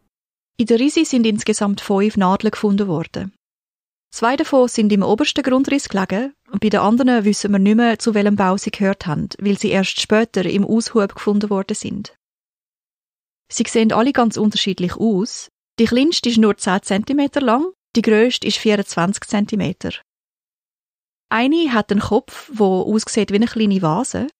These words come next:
eine andere ist am oberen Ende zusammengerollt. Aber auch da,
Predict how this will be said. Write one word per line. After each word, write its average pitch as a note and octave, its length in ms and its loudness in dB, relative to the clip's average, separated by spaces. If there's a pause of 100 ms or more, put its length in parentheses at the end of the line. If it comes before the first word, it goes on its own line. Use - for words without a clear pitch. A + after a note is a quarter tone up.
(400)
eine G#3+ 160 2
andere A#3+ 260 2
ist G#3+ 340 0
am G3 100 2
oberen G3+ 340 2
Ende F#3+ 240 0
zusammengerollt. G3 840 -4 (1080)
Aber G3+ 280 0
auch F#3 60 2
da, F3+ 400 0